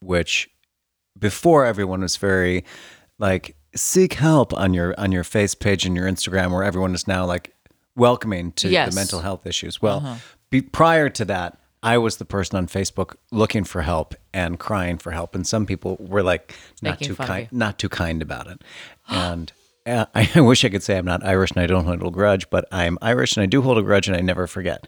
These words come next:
Speaker 2: Why are we the same person?
Speaker 1: Anyway, so one therapist, um, uh, you know, I was, you know, it was very depressed, and I, s-, you know, I was in a,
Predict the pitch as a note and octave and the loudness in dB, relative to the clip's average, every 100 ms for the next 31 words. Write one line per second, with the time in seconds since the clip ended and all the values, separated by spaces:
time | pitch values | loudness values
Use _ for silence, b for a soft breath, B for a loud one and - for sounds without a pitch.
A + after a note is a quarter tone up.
0 | _ D3 E3 F3+ D#3 D3 D3 B2+ C3+ A#2 | _ -6 -4 -2 -4 -4 -6 -6 -10 -10
1 | A2+ A3+ A#3+ C#3 E2+ - A#2 _ _ _ | -4 0 2 0 -2 -10 -14 _ _ _
2 | - - D3 C3+ B2+ B2 A#2+ - - A#2 | -4 4 6 8 6 6 2 -4 -8 2
3 | B2 D3 D3 B2+ G#2+ - G#2+ - - - | 4 4 0 -2 -2 0 0 0 -8 -2
4 | G2+ F#2 F2+ F2 E2+ - _ _ _ _ | 0 2 2 0 -2 -8 _ _ _ _
5 | _ _ _ _ - - _ _ - G2+ | _ _ _ _ -16 -16 _ _ 0 2
6 | F#2 D#2 - _ _ _ _ _ _ _ | 2 -2 -6 _ _ _ _ _ _ _
7 | F#2+ F#2+ F#2 F2+ - - G2+ F2 F2 - | 0 2 2 0 -2 -4 -4 -4 -6 -8
8 | G2+ - F2 F2+ - F2+ F#2 - F2+ F#2 | -8 -2 -2 -2 -4 -4 -4 -6 -8 -8
9 | - - F2+ F2 F2+ - F2+ F2 F#2+ - | -10 -8 -6 -6 -8 -10 -6 -6 -8 -12
10 | B B B B B B _ _ _ _ | B B B B B B _ _ _ _
11 | _ _ _ - G#2+ F#2+ G2 F2 | _ _ _ -12 -4 0 2 2